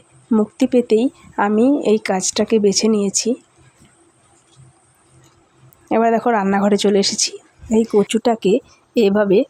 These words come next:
দু পিঠ ঝিরিঝিরি করে কেটে নিয়েছি আর কিছুটা নুন দিয়ে মেখে রেখেছিলাম। তারপর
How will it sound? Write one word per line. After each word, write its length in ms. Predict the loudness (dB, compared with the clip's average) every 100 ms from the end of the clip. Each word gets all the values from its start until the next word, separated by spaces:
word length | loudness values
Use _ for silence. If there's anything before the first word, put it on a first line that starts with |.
| _ _
দু 200 | -4 0 0
পিঠ 240 | 0 -2 0
ঝিরিঝিরি 480 | 0 0 2 0
করে 200 | 2 0 0
কেটে 300 | 0 0 0
নিয়েছি 420 | 2 0 0 -2 -4 _ -20 -8
আর 160 | -4 -2
কিছুটা 380 | -2 -6 -2 -2
নুন 300 | 0 2 4 6
দিয়ে 200 | 4 4 2 _ _
মেখে 240 | -2 0 2
রেখেছিলাম। 460 | 0 0 -2 0 -2 -2
তারপর 360 | -6 -2 -2